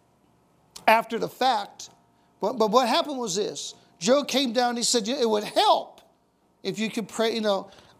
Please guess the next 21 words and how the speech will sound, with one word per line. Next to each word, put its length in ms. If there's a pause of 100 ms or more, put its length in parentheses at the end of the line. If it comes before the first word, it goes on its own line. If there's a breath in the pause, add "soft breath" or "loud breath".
uh, 180
you 480
could 140
pray 200
in 60
the 80
Spirit." 300
He 160
laid 200
hands 300
on 260
him, 60
and, 100 (280 loud breath)
and 180
he 80
prayed 280
in 100
other 140
tongues 340
right 260
there. 220